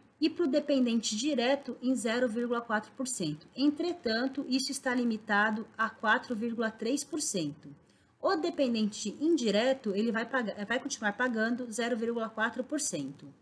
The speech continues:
Mantemos a coparticipação em trinta por cento dos procedimentos e o teto de coparticipação em três mil e seiscentos reais pro grupo familiar.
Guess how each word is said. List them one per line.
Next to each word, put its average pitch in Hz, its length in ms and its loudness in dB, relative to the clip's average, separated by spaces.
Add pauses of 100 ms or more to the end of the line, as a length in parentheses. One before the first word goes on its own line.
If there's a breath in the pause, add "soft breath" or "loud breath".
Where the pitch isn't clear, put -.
(440 soft breath)
Mantemos 269 840 4
a 233 80 2
coparticipação 214 1200 0 (120)
em 208 180 2
trinta 208 380 0
por 185 200 -6
cento 185 360 -2
dos - 120 -10
procedimentos 208 1120 -4 (260 loud breath)
e 233 80 -4
o 233 60 -4
teto 311 520 2
de 254 140 -2
coparticipação 226 1040 -4 (320 loud breath)
em 269 60 -2
três 262 300 2
mil 254 180 2
e 277 60 0
seiscentos 262 560 0
reais 247 340 2
pro 277 160 -4
grupo 247 300 -2
familiar. 277 720 2